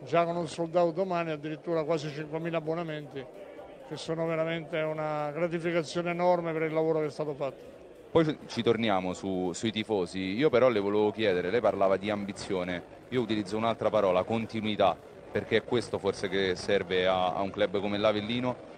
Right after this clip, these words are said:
Speaker 2: cioè trovare dei risultati e portarli avanti poi per tutta la stagione.
Speaker 1: Sì, ma noi ci auguriamo di aver dato a Rastelli un organico con tante soluzioni, un giocatore, un mix di esperienza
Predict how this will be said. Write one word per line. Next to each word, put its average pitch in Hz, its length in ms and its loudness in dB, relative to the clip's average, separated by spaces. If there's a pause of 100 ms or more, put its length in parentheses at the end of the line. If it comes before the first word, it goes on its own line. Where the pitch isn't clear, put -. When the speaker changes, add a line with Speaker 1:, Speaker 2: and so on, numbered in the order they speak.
Speaker 2:
cioè 98 140 -2
trovare 120 400 8
dei 127 100 2
risultati 131 640 4
e 110 60 2
portarli 117 600 4
avanti 120 480 4
poi 113 200 4
per 107 180 2
tutta 107 240 0
la 101 100 8
stagione. 90 480 -2 (320)
Speaker 1:
Sì, - 120 -14
ma - 120 -12
noi 165 160 -6
ci 143 100 -6
auguriamo 170 640 0
di 160 80 -4
aver 160 280 -2
dato 170 300 0
a 165 60 0
Rastelli 170 460 -2
un 170 100 -6
organico 165 720 -2 (760)
con 165 140 -8
tante 180 280 -2
soluzioni, 196 800 0
un 170 140 -2
giocatore, 185 420 0
un 180 80 -4
mix 185 340 -4
di 175 80 -4
esperienza 175 960 -2